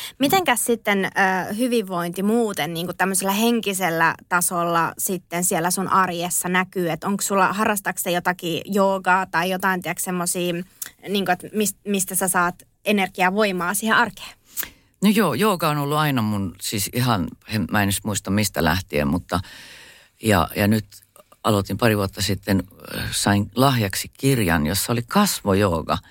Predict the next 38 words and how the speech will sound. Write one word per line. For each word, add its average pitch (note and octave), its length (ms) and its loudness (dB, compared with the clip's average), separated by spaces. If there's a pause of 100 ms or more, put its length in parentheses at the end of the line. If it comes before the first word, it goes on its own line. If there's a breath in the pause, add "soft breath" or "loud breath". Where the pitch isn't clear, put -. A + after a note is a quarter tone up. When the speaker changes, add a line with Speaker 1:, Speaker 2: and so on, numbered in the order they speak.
(240 loud breath)
Speaker 2:
Se - 120 0
on E3 60 4
ihan C#3 140 4
mielettömän F#2+ 520 -2
hauskaa. F2+ 480 0 (560 loud breath)
Se D3+ 180 0
voi C3 140 4
tehdä A#2 260 2
niinku G2 340 -2
joka D3+ 280 2
aamu, G#2 440 2
se G2 200 -2
vie F2+ 220 0
niinku G2+ 260 -4
Speaker 1:
<laughs> - 0 -
Speaker 2:
semmoisen F#2 320 -4
kymmenen A2+ 340 2
minuuttia F#2+ 500 0
ja F2+ 100 2
sitä A#2+ 180 -2
niinku - 280 -6
oikeasti C#3+ 440 2
huomaa G2+ 400 2
sen F#2 220 -4
eron, G#2 320 2
että D#2 180 -6
vaikka F2 220 -2
olisi F2 200 -2
nukkunut B2+ 440 0
huonosti F#2+ 580 0 (120)
tai D#2+ 240 0 (720 loud breath)
mitä C#3+ 200 4
tahansa, G2+ 480 2 (240)
kun A2 180 0
sen G#2+ 180 2
kasvojoogan G2 600 2
tekee, F#2+ 420 0
niin C#2+ 200 -6